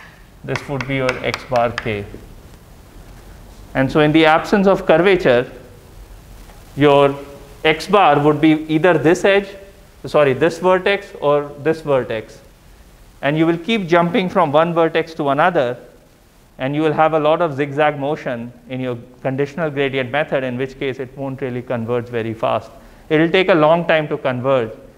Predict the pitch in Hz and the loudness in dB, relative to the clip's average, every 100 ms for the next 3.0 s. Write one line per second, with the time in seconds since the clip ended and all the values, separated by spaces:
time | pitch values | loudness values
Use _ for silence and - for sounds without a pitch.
0 | _ - _ 127 143 143 151 151 147 160 | _ -20 _ -4 -2 0 0 0 0 2
1 | 160 160 139 147 156 139 - 139 - 143 | 2 2 0 0 -2 -4 -6 -6 -2 -4
2 | 135 139 127 127 143 131 127 147 120 - | -4 -6 -6 -8 -10 -8 -4 -4 -6 -12